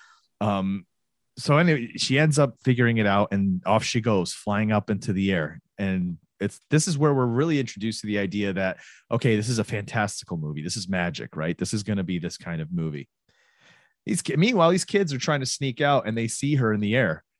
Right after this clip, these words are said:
And they're like, "What the heck?" And, you know, "She's a witch." And the one older boy of the three kids is an older boy, uh, a, a, an older girl, and then this younger boy.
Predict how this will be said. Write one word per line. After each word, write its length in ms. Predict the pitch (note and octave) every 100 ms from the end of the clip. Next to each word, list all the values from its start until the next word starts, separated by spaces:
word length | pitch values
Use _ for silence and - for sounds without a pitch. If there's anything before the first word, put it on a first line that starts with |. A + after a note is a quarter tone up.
| _ A#2
And 80 |
they're 60 | D3+
like, 180 | A#2 -
"What 260 | D3+ G3+ -
the 280 | F#2 F2+ F2
heck?" 560 | G2 - F#3 B3 - -
And, 140 | A#2 B2
you 100 | C3
know, 100 | D3+
"She's 240 | - E3+
a 60 | G3+
witch." 580 | G3 C#4 F4 - - - _ _ _ _ _ _ _ _ -
And 260 | B2+ C#3 C#3+
the 80 | C3
one 260 | C#3 E3+
older 380 | C#3+ D#3+ F3 D3+
boy 380 | G2+ G2 F#2+ A2+
of 180 | A2 G#2+
the 100 | G#2
three 300 | - G#2+ G2+
kids 220 | - G#2+
is 120 | F#2
an 180 | G2 G2
older 300 | G2+ C#3 D3
boy, 400 | C3 C3 C3 B2+ B2
uh, 380 | F#2+ F2+ F2 D2
a, 60 | F#2+
a, 160 | F#2+ F#2
an 280 | F#2 G2+ G2+
older 280 | A2 C3 B2+
girl, 340 | A2+ A2 A2
and 140 | G2 G2+
then 100 | G2
this 180 | F2 G2+
younger 300 | G2+ G2+ E2
boy. 320 | D2+ C2+